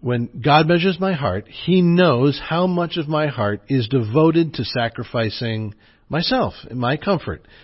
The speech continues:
my convenience, my time in order to love God and love others. And God knows how much of my heart is really devoted to pleasing myself and manipulating others into liking me and doing what I want them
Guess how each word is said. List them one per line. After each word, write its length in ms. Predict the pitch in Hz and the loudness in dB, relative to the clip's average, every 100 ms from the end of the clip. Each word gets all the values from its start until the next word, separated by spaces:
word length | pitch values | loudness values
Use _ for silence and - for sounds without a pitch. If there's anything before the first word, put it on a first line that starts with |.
| _ | _
my 220 | - 151 | -4 -2
convenience, 800 | 175 175 196 190 120 107 131 - 90 | 0 0 2 2 2 -2 -6 -10 -10
my 400 | 110 135 156 156 - - _ - | -6 -4 -4 -6 -14 -20 _ -4
time 460 | 202 170 120 127 | -2 0 0 0
in 100 | 123 | 0
order 240 | 120 123 123 | 0 0 -2
to 160 | - | -2
love 480 | 123 127 147 151 123 | -2 2 2 2 0
God 360 | 120 95 98 123 - - - _ - | -2 0 -4 -10 -20 -20 -20 _ -6
and 200 | 123 113 | -4 0
love 220 | 107 107 | 0 0
others. 400 | 110 76 - - _ - - - - _ _ - | -2 -4 -14 -18 _ -20 -20 -20 -20 _ _ -2
And 300 | 185 185 185 | 4 6 6
God 240 | 156 143 | 6 4
knows 300 | 135 107 113 - | 4 0 -2 -4
how 260 | - 165 | -4 0
much 280 | 156 139 - | 2 2 0
of 80 | 135 | -2
my 160 | 139 | -2
heart 320 | 127 90 95 - | -2 -4 -6 -4
is 200 | 139 131 | 0 0
really 460 | 127 127 165 196 170 | 2 6 8 8 6
devoted 540 | 135 120 113 117 117 | 2 0 0 0 -4
to 100 | - | -6
pleasing 460 | 120 123 123 113 113 | -6 -2 -2 -2 -2
myself 460 | 110 - 170 101 - - _ _ _ | -2 2 2 2 -2 -18 _ _ _
and 380 | 131 120 110 107 | -4 -2 0 -2
manipulating 680 | 120 131 123 110 107 104 107 | 0 0 0 0 0 0 0
others 480 | 160 151 104 90 - | 2 4 4 0 -4
into 320 | 113 104 113 | -6 -4 -4
liking 520 | 95 95 87 95 98 | -4 -4 -6 -6 -2
me 380 | 147 165 135 139 | 2 2 2 0
and 240 | 127 117 107 | -4 -4 -4
doing 380 | 110 104 101 101 | -2 -2 -4 -8
what 180 | 101 98 | -10 -6
I 220 | 127 131 | -2 -2
want 260 | 113 90 87 | -2 -4 -6
them 300 | 85 78 | -8 -8